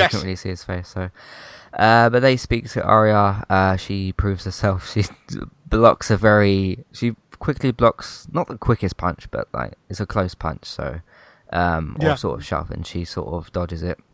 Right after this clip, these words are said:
Speaker 1: Uh, she proves herself, and she goes to see Sansa.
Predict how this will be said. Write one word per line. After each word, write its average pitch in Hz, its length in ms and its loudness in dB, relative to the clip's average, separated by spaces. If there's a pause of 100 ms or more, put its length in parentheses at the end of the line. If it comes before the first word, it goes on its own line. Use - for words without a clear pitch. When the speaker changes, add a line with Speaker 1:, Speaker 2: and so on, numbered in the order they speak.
(680)
Speaker 1:
Uh, 92 640 4
she - 420 -10
proves 107 240 -4
herself, 101 340 -2
and 95 100 -6
she - 100 -12
goes 92 200 -2
to 90 80 -12
see - 140 -8
Sansa. 110 640 0